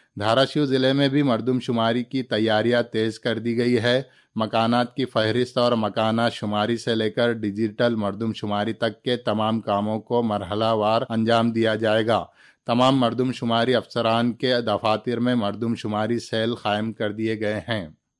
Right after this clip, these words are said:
बुजुर्ग तारीखी मुहक्किक डॉक्टर जयसिंह राव पवार के जसद खाकी पर कल कोल्हापुर में सरकारी एजाज के साथ आखिरी रसूमात अदा कर दी गई। पवार का कल सुबह कोल्हापुर में इंतकाल हो गया था। वो पचासी बरस के थे।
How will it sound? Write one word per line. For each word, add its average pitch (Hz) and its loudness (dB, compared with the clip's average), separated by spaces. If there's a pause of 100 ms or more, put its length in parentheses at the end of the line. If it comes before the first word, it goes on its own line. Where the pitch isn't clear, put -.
(760)
बुजुर्ग 151 4
तारीखी 147 4
मुहक्किक 139 0
डॉक्टर 123 0
जयसिंह 120 0
राव 120 4
पवार 113 2
के 127 -4
जसद 113 -2
खाकी 104 -2
पर 120 -2
कल 120 0
कोल्हापुर 110 -2
में 123 -2
सरकारी 107 -2
एजाज 107 0
के 117 -4
साथ 117 0
आखिरी 110 -2
रसूमात 113 -4
अदा 104 -2
कर 104 -4
दी 107 -4
गई। 107 0 (520)
पवार 120 4
का 135 2
कल 123 0
सुबह 123 -4
कोल्हापुर 113 0
में 123 0
इंतकाल 113 0
हो 107 -4
गया 113 0
था। 117 0 (460)
वो 123 0
पचासी 120 -2
बरस 117 -2
के 123 -4
थे। 101 -4